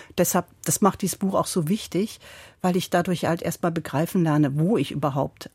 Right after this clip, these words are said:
ansetzen kann, was ich zerstöre und was vielleicht ganz einfache Lösungen wären.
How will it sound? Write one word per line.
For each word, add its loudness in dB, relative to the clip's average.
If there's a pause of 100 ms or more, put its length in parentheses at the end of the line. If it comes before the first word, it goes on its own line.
ansetzen 2
kann, 0
was 2
ich -4
zerstöre 0 (320)
und 0
was 0
vielleicht -2
ganz 0
einfache -2
Lösungen 0
wären. -10